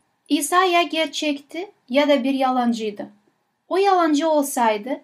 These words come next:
yaşama birçok insanı bu kadar derinden etkileyebilir miydi? Eğer gerçek ise o zaman söylemiş olduklarına inanmanız gerekir. İsa bizim rakibine karşı korur.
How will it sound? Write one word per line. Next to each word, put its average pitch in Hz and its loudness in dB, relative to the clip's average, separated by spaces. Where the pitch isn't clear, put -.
yaşama 311 0
birçok 330 -4
insanı 262 -2
bu 339 0
kadar 247 2
derinden 240 -2
etkileyebilir 254 -2
miydi? 208 -2
Eğer 269 2
gerçek 247 -4
ise 262 -6
o 392 2
zaman 359 2
söylemiş 302 2
olduklarına 254 0
inanmanız 262 0
gerekir. 220 -6
İsa 330 2
bizim 302 -2
rakibine 294 2
karşı 269 0
korur. 208 -6